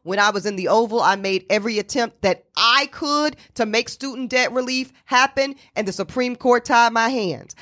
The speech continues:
I'm asking the nation to support me and untie my hands. And how do you do that? You have to not just put me in the White House.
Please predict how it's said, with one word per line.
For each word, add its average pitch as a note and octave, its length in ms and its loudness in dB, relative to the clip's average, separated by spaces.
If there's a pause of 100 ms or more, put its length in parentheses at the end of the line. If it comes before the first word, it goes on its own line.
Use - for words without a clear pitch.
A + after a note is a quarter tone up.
(180)
I'm G#3+ 240 0
asking B3 460 -2
the G3 100 -2
nation B3 540 -2 (220)
to A#3 120 -4
support B3+ 580 0
me C#4 440 -4 (160)
and G#3+ 240 2
untie B3 400 2
my A#3+ 240 2
hands. B3 360 0
And F#3+ 120 -2
how A#3+ 180 0
do A#3 80 -8
you A#3 120 -6
do B3+ 240 -4
that? C4+ 280 2 (220)
You A3+ 140 -2
have A#3+ 200 2
to A#3+ 100 -4
not A3+ 300 2
just C#4+ 220 -6
put D4+ 180 0
me C4+ 180 -6
in B3+ 140 -2
the B3 80 4
White C4+ 300 2
House. G#3+ 500 -2